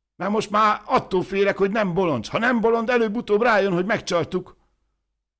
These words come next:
Nem fog vele törődni, mint ahogy minden mániátikus ember tenni. Ott vannak a kleptománia betegei. Ha megakadályozzuk a kleptomániákust valamelyes módon a lopásban,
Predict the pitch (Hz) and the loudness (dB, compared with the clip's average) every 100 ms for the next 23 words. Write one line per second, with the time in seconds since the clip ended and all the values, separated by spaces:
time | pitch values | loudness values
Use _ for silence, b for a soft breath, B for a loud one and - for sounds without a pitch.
0 | _ _ _ _ _ - 175 175 151 143 | _ _ _ _ _ -4 -4 -2 -2 -2
1 | 135 180 156 131 127 113 127 135 151 127 | -2 -2 -4 -2 -4 -4 -6 -4 -4 -4
2 | 123 135 127 117 104 98 104 113 127 107 | -2 -2 -2 -2 -4 -6 -10 -6 -4 -4
3 | 98 - 113 104 101 78 b b b b | -6 -6 -6 -4 -6 -8 b b b b
4 | _ _ _ 180 196 156 135 131 127 180 | _ _ _ -8 -6 -2 -2 -4 -2 -2
5 | - 139 127 117 117 110 127 101 92 95 | -2 -4 -2 -2 -4 -4 -6 -6 -6 -6
6 | 90 - - 156 208 165 160 139 131 127 | -8 -12 -10 -4 -2 -2 -2 0 0 -2
7 | 120 120 180 196 - 160 139 127 123 120 | -4 -8 -2 -4 -2 -4 -2 0 0 -2
8 | 113 - 104 - 180 165 143 131 117 170 | -2 -6 -12 -4 -2 0 0 -2 -4 -2
9 | 180 135 120 147 185 143 110 98 92 85 | -2 0 0 0 0 -2 -2 -4 -6 -10